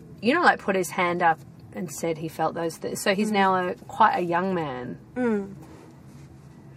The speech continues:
Speaker 1: who's actively not t-,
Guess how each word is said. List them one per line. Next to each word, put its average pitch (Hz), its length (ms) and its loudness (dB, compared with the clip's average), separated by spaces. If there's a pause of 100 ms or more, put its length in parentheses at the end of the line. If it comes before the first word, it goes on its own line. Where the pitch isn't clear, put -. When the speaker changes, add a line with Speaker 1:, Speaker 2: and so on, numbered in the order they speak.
(100)
Speaker 1:
who's 185 560 -4 (920)
actively 170 960 -4 (1200)
not 208 280 -4
t-, - 120 -14